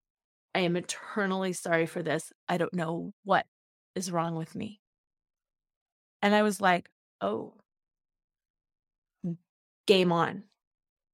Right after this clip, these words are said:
Game on. If you're willing to look," because it wasn't about me. It wasn't that I hurt him. It wasn't that I was a bitch. And just that vulnerability, that willingness to open up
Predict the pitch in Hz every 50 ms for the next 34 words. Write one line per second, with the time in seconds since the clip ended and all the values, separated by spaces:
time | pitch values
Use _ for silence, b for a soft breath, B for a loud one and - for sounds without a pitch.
0 | _ _ _ _ _ _ _ _ _ _ _ _ _ - 214 202 208 214 208 196
1 | 185 156 147 156 - - 190 190 208 214 208 220 220 220 220 214 208 - 202 190
2 | 202 196 - _ 196 - 220 202 180 196 - - - 165 170 175 190 190 190 240
3 | 254 240 - 240 185 160 151 135 - - 180 180 170 160 156 143 196 240 - -
4 | 202 185 - - 196 202 - 220 202 - 180 - - 165 165 165 170 151 - 185
5 | 170 - - 185 170 175 185 - - 160 196 190 196 190 180 185 165 170 170 165
6 | 170 - 175 - - - - - - - - - b b b b b b b b
7 | b b b b _ _ 202 196 185 170 196 220 - - 254 240 - - 175 180
8 | 185 185 202 214 226 214 185 160 170 165 165 170 208 233 233 277 294 311 330 339
9 | 330 - _ _ _ _ _ _ _ _ _ b b b b b 175 170 190 160
10 | - - 185 190 208 208 208 214 214 214 208 202 - - - - - - 196 190
11 | - 208 196 180 180 190 202